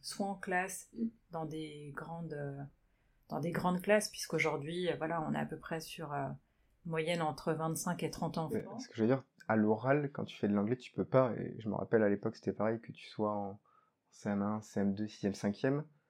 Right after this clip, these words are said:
Speaker 2: certains n'osaient pas parler parce qu'il y avait trop de monde, soit ils voulaient pas être ridicules,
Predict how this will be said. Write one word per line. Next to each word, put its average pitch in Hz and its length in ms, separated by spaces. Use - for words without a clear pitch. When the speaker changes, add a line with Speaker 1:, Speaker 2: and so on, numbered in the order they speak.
Speaker 2:
certains 110 300
n'osaient 113 320
pas 131 160
parler 127 320
parce 117 160
qu'il 101 100
y 101 40
avait 101 100
trop - 180
de 117 60
monde, 139 260
soit - 160
ils 104 40
voulaient 104 140
pas 107 120
être 107 120
ridicules, 131 540